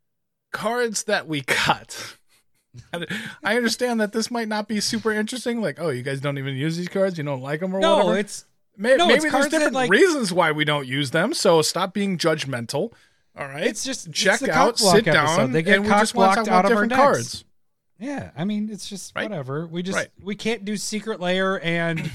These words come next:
Speaker 2: <clears throat> uh, spoiler stuff, man. We, you
Speaker 1: Next
Speaker 2: are not
Speaker 1: week's gonna be
Speaker 2: seeing
Speaker 1: Legends
Speaker 2: <laughs>
Speaker 1: for Brothers War.
Speaker 2: There's so many spoilers, so it's
Speaker 1: Right.
Speaker 2: nice to
Speaker 1: We
Speaker 2: actually
Speaker 1: got
Speaker 2: get,
Speaker 1: two
Speaker 2: like,
Speaker 1: weeks
Speaker 2: other
Speaker 1: in
Speaker 2: episodes
Speaker 1: between.
Speaker 2: in.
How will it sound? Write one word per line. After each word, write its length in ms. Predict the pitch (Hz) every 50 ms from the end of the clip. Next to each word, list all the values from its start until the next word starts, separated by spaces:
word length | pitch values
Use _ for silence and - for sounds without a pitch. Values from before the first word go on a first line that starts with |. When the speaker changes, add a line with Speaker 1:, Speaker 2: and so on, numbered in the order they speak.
| - - _ _
Speaker 2:
<clears throat> 220 | _ _ _ _
uh, 680 | 151 151 156 156 156 151 151 147 147 147 143 143 139 135 - _ _ 151
spoiler 760 | - - - - 175 175 180 190 180 175 156 151 143 143 127
stuff, 360 | - - - 143 131 - -
man. 320 | 151 151 147 135 123 127 - 143
We, 80 | 139 156
you 140 | 151 151 147
Speaker 1:
Next 160 | - 143 135
Speaker 2:
are 40 | 226
not 40 | 226
Speaker 1:
week's 120 | 220 - -
gonna 180 | - 240 240
be 60 | 233 262
Speaker 2:
seeing 80 | 262
Speaker 1:
Legends 560 | 285 302 311 262 254 247 233 220 - - - - _ _ _ - _ _ _ _ _ 143 139 127 -
Speaker 2:
<laughs> 840 | 196 180 165 160 - _ - 180 180 - _ - 180 - 170 147 -
Speaker 1:
for 260 | - 175 170 165 156
Brothers 480 | 143 156 208 277 311 311 294 285 220
War. 600 | 220 220 247 247 226 202 170 151 139 143 - 127 - - _ _ _ _ _ _ - - 135 120 - - - _ - 143 - _ _ _ - _ _ _ _ 147 156 160 160 156 156 151 135 -
Speaker 2:
There's 180 | - 156 156 -
so 200 | - 208 202 208
many 220 | 214 214 214 214
spoilers, 580 | 208 - - 196 196 202 208 196 175 151 135 127
so 80 | 170 165
it's 100 | 151 -
Speaker 1:
Right. 40 | 151
Speaker 2:
nice 200 | 185 190 202 196
to 80 | - 208
Speaker 1:
We 40 | 185
Speaker 2:
actually 200 | 185 175 160 180 180
Speaker 1:
got 80 | 214
Speaker 2:
get, 100 | - 262
Speaker 1:
two 240 | - - - 330 311
Speaker 2:
like, 160 | 240 226 214
Speaker 1:
weeks 120 | 196 165 -
Speaker 2:
other 80 | -
Speaker 1:
in 60 | 170 165
Speaker 2:
episodes 160 | 165 151 -
Speaker 1:
between. 280 | 175 175 165 156 147 123
Speaker 2:
in. 160 | 104 101 101